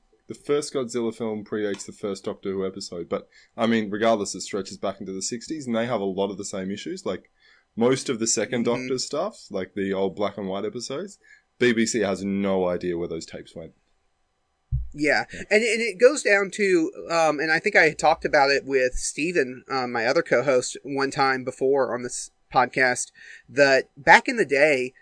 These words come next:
Speaker 2: there just wasn't a, a, this idea that we need to preserve this for,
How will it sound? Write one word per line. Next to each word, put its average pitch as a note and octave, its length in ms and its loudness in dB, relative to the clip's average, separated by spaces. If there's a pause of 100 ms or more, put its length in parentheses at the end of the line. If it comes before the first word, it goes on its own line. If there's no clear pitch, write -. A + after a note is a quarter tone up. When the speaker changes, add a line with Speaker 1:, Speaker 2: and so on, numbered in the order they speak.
(440)
Speaker 2:
there D3+ 360 4
just G#3 200 -2
wasn't F#3 460 0
a, C#3+ 300 4 (260)
a, C#3 380 2
this D3+ 240 0
idea D3 520 2
that C#3 200 -2
we C#3+ 120 -2
need D3 160 -4
to - 80 -14
preserve C3+ 640 2
this A#2+ 320 0
for, B2+ 520 2